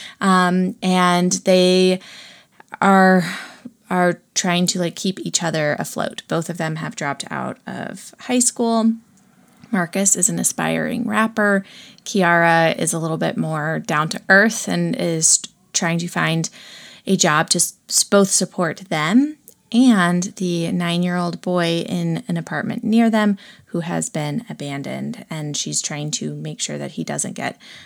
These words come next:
um, taken into the system. It sounds like it's one of those books that is both heavy and, like, effervescent in terms of its writing quality, which tend to really work for me.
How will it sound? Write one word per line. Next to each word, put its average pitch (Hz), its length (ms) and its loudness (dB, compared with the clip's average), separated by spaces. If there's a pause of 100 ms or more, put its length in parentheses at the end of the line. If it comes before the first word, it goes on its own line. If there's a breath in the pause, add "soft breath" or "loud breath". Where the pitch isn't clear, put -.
(100 loud breath)
um, - 220 -6
taken - 260 -10
into - 220 -8
the - 80 -16
system. 254 560 2 (320 loud breath)
It 185 100 -2
sounds 180 320 2
like 165 180 -4
it's - 360 -4 (240)
one 180 100 2
of 156 60 -2
those 160 160 -2
books - 360 -8 (240)
that 147 320 -4
is 160 120 -8
both 165 260 -10
heavy 175 580 -2 (360 loud breath)
and, 160 100 -4
like, 160 240 -6
effervescent 165 800 -2
in 170 120 -6
terms 160 280 -6
of 151 80 -8
its - 240 -10
writing 202 460 4
quality, 269 680 -4 (340 loud breath)
which - 360 2 (520)
tend 190 280 2
to 190 160 0
really 165 480 -2
work 165 480 -4
for 240 260 -2
me. 262 380 4